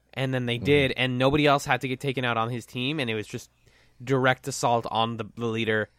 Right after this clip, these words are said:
Speaker 1: Bam, you did it. You won this game, like, pretty quickly.
Speaker 2: Yeah.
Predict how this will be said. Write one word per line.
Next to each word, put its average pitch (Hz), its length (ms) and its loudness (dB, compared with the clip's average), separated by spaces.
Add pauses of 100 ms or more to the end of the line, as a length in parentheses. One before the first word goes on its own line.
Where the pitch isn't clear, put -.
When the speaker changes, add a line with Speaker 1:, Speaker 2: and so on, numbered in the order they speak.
Speaker 1:
Bam, 117 420 0
you 110 80 -6
did 120 200 0
it. 104 120 0
You 113 140 -6
won 117 260 -4
this 107 160 -8
game, 117 280 -4
like, 104 260 -8
pretty 254 320 -2
quickly. 147 600 -6 (880)
Speaker 2:
Yeah. 107 240 -2